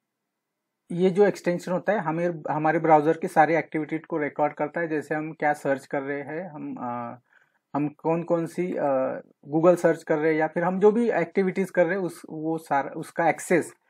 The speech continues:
इस एक्सटेंशन के पास जाता है। तो ये इसमें एक छोटा सा रिस्क है कि आप जो भी सर्च करेंगे या जो भी आप एक्टिविटीज करेंगे, अ, वो एक्टिविटीज उ-, को ऑब्जर्व ये स्मॉल पीडीएफ़ एक्सटेंशन कर सकता है। अगर आप इसके लिए,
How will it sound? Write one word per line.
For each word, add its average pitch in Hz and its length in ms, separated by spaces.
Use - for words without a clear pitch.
इस 180 140
एक्सटेंशन 156 600
के 170 140
पास 156 240
जाता 131 320
है। 101 140
तो 165 60
ये 180 280
इसमें 185 400
एक 185 180
छोटा 165 240
सा 180 120
रिस्क 180 340
है 190 140
कि 156 160
आप 147 240
जो 160 140
भी 170 100
सर्च 151 280
करेंगे 165 380
या 165 180
जो 151 200
भी 170 120
आप 160 220
एक्टिविटीज 147 500
करेंगे, 160 400
अ, 120 80
वो 143 360
एक्टिविटीज 185 720
उ-, 156 220
को 160 160
ऑब्जर्व 151 440
ये 147 500
स्मॉल 156 280
पीडीएफ़ 139 540
एक्सटेंशन 147 500
कर 131 180
सकता - 340
है। 113 60
अगर 131 160
आप 147 240
इसके 147 280
लिए, 156 280